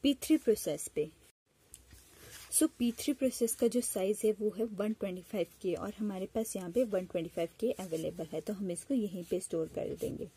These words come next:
ठीक है, तो ये होगी हमारी पी थ्री process। फिर आते हैं हम P four process पे। P four process में हमें चाहिए फिफ्टी के। तो अब ये सारे blocks तो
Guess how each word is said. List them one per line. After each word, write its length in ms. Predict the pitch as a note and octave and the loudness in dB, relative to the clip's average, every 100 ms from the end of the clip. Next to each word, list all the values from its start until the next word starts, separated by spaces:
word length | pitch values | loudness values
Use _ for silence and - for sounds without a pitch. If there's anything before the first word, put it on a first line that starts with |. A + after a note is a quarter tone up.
| - - - - - - - - _ _ - - - - - - - - _ _ - | -12 -12 -14 -18 -20 -20 -20 -20 _ _ -20 -20 -20 -20 -20 -20 -20 -20 _ _ -18
ठीक 180 | - | -4
है, 60 | C#4+ - - - - - - - - | -4 -4 -20 -20 -20 -18 -18 -20 -4
तो 60 | A3 | 0
ये 180 | G#3 | 2
होगी 320 | G#3 G3+ E3+ G3+ | 0 -2 -2 -4
हमारी 420 | F#3 F3+ F3 C#4 - | -2 -2 0 -2 0
पी 200 | G#3+ B3+ - - | 0 0 -6 -12
थ्री 220 | - F3 | -4 -4
process। 560 | - - - - - - - | -4 -6 -4 -6 -6 -6 2
फिर 160 | C4 | 4
आते 300 | A3 F#3 G3+ F3+ | 4 -2 -4 -4
हैं 100 | G3 G3 | -6 -4
हम 240 | G3+ D4 - | 0 0 0
P 120 | A#3+ A#3 | -2 -2
four 220 | - B3+ | 2 0
process 480 | - F#3+ - F3 - | 2 -2 -2 -4 -4
पे। 120 | - E3 - - - - - | -6 -6 -10 -20 -20 -20 -2
P 120 | B3+ | 0
four 200 | C4+ D#4+ | 2 2
process 460 | D#4 C4+ - A3+ A3+ | 2 0 2 2 2
में 60 | B3 | 0
हमें 300 | G#3+ G3+ G3+ | 2 0 -2
चाहिए 280 | - F3+ A#3+ | -2 2 2
फिफ्टी 440 | - A#3 - C4 | 0 -6 0 -2
के। 200 | A#3+ D#3+ | 2 0
तो 140 | D3+ - | 0 -2
अब 180 | A3+ | 0
ये 120 | A3 A#3 | 2 2
सारे 320 | - G3 G3+ | 0 0 0
blocks 420 | F3+ G3 F#3+ - | 0 -4 -6 0
तो 160 | - B3 | 4 4